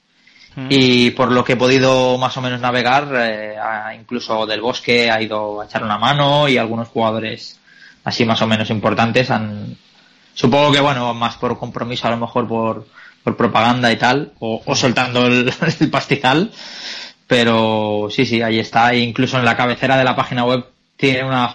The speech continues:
Speaker 2: foto de él y está bastante, <laughs> bastante mayor.
Speaker 1: Sí.
Speaker 2: Para te-, para tener cuarenta y seis, la verdad es que tela, ¿eh?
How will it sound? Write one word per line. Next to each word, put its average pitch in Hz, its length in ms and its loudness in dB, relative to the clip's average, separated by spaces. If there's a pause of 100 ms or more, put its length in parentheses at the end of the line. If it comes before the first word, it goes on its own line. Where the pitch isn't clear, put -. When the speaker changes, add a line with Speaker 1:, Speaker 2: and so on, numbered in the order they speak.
Speaker 2:
foto 131 240 0
de 127 100 2
él 147 240 2
y 120 60 2
está 113 220 -2
bastante, 123 1040 -2
<laughs> - 40 -20
bastante 143 380 0
mayor. 131 460 2 (360)
Speaker 1:
Sí. 151 260 2
Speaker 2:
Para 131 220 4
te-, 127 100 4
para 135 280 4
tener 147 260 -2
cuarenta 175 360 0
y 143 60 0
seis, 160 240 2
la 165 120 2
verdad 135 240 0
es - 80 -6
que 120 640 0 (420)
tela, 120 300 -2
¿eh? 214 120 -10